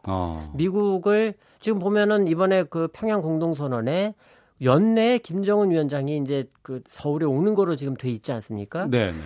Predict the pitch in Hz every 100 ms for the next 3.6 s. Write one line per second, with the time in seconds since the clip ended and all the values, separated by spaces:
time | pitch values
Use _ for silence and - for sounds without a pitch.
0 | 71 _ _ - 117 135 185 196 226 175
1 | 160 160 170 175 165 151 185 180 - 113
2 | 147 147 131 143 123 131 135 160 - 123
3 | 123 123 113 190 196 98